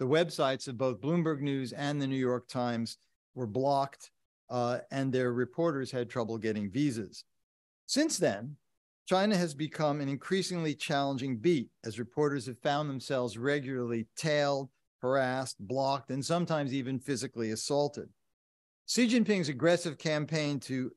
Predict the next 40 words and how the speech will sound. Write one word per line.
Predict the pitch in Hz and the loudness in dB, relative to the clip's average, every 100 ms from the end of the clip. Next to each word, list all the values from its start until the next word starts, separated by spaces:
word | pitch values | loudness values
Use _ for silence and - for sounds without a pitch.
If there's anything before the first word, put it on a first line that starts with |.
| _ - | _ -4
consolidate | 139 - 160 151 139 135 - | 0 2 4 4 2 -2 -2
power | 165 170 143 123 | 2 4 2 0
has | 113 | -2
made | 135 131 131 | -2 -2 -2
conditions | 123 127 131 120 | -2 -2 -4 -6
for | 117 120 | -4 -2
journalists | 127 127 127 - 175 | -2 0 -2 -4 -4
even | 131 131 | -2 0
more | 127 120 | 0 0
difficult. | 113 180 175 131 104 - _ _ _ _ _ _ | 2 0 0 -6 -6 -8 _ _ _ _ _ _
While | 147 156 | 0 6
not | 175 175 | 6 6
as | 127 | 4
bad | 156 151 139 | 4 4 2
as | 110 | -2
the | 135 | 0
Mao | 151 175 170 | 4 4 4
era, | 139 120 113 117 - _ _ _ - | 2 -2 0 -4 -8 _ _ _ 2
I | 160 | 4
would | 185 | 6
argue | 143 135 123 | 4 2 0
that | 131 123 | -4 -6
the | |
climate | - 160 165 165 143 | -4 2 2 2 -2
for | 139 | -8
China-based | - 139 143 123 131 131 131 | -2 0 0 0 0 -2 -6
reporters | 120 156 156 131 120 127 | -6 2 2 2 -2 -6
is, | 113 - - | -14 -14 -10
is | 117 | -2
more | 135 156 196 190 | 2 4 6 6
restrictive | 165 - 151 - 117 | 2 -4 -8 -6 -4
now | 127 123 123 | -2 0 0
than | 127 127 | -2 -2
at | 127 | -4
any | 165 175 160 | -2 0 0
time | 147 135 123 117 113 _ _ | 0 0 0 -2 -6 _ _
since | - 135 123 - | -4 -2 -2 -4
the | 143 | -4
country | 151 147 135 | -2 -2 -4
began, | 117 123 110 143 147 143 139 | -8 -6 0 2 4 2 -2